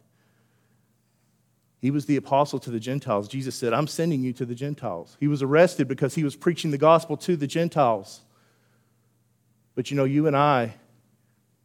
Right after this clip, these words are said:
need to take part in his stewardship as well. We can't just look at the scriptures and say, "Well, that was just the, Paul's job," or "That was the other apostle's job," or "That's the elder's job,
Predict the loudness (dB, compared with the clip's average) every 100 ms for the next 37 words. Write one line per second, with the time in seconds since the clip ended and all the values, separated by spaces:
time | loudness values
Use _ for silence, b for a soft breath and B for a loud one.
0 | _ _ _ _ -4 0 0 0 -6 -6
1 | -4 -4 -4 -6 -10 -8 -8 -8 -10 -14
2 | -14 -12 -8 -8 -10 -12 -12 -4 -4 -2
3 | -6 -2 -2 -2 -6 -4 -2 -4 -4 -12
4 | -4 0 4 4 2 -2 -10 -12 -14 -16
5 | _ _ -2 0 0 -6 -14 -14 -20 _
6 | _ _ _ _ _ _ _ _ -6 0
7 | 2 0 0 0 2 -2 -2 -4 -4 -12
8 | -12 -10 -8 -4 0 0 0 0 2 2
9 | 0 0 2 4 4 0